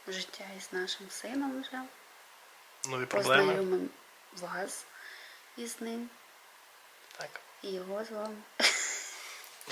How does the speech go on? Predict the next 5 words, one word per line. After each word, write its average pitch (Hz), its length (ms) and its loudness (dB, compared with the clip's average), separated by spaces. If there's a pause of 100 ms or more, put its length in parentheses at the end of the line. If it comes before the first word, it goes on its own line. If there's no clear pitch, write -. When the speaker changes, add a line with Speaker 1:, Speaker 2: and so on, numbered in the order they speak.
Speaker 2:
Його 123 200 6
ще 123 240 10
навряд. 117 500 2
Speaker 1:
<laughs> - 60 -14 (1500)
А, 196 200 -10